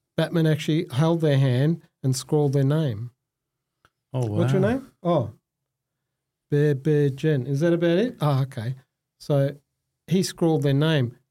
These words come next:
Speaker 1: They didn't know the alphabet. So how could they have signed their name?
Speaker 2: Subhanallah.
Speaker 1: The rest of them were all X's.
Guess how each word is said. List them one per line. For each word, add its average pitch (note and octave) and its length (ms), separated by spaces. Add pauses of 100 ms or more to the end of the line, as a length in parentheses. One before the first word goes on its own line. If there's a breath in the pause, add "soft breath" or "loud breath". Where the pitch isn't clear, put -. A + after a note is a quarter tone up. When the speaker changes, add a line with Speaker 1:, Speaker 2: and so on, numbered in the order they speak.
(100)
Speaker 1:
They G#3 100
didn't C#3+ 180
know C3+ 140
the A#2+ 140
alphabet. D3+ 460 (920)
So D#3+ 100
how D3+ 160
could F3+ 200
they E3+ 120
have D3+ 120
signed D3+ 280
their C3 80
name? A2+ 300 (240)
Speaker 2:
Subhanallah. - 480
Speaker 1:
The D3 80
rest G3+ 240
of A3+ 60
them F3+ 80
were E3 140
all E3 220
X's. D3 480